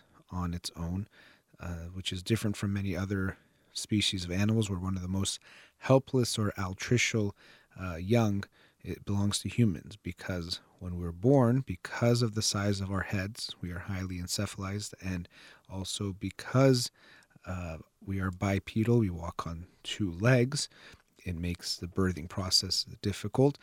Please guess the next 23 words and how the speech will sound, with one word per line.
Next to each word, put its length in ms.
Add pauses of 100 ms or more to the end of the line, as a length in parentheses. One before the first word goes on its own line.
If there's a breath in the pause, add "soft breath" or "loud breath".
(300 loud breath)
And 120
as 160
a 40
result, 540 (400 soft breath)
babies 400
are 100
born, 640 (180)
human 340
babies 340
are 100
born, 360 (360 loud breath)
with 120
a 40
lot 200
of 100
developing 680
left 440
to 100
do. 360 (580 soft breath)
They 100
don't 300
come 280
out, 360